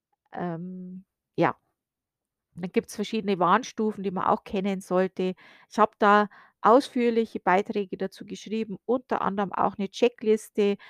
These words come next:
und das ist 'n super Zeitpunkt, um das mal im Januar zu machen.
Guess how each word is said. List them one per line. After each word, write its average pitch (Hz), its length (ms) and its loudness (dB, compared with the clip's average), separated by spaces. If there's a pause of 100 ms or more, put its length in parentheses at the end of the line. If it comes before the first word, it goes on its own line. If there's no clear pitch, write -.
(180)
und 190 160 -2
das 196 140 -2
ist 202 180 -8
'n 202 80 -12
super - 640 0
Zeitpunkt, 214 580 -2
um 196 100 -8
das 202 180 -6
mal 196 120 0
im 185 80 -4
Januar 190 380 0
zu - 140 -10
machen. 220 400 0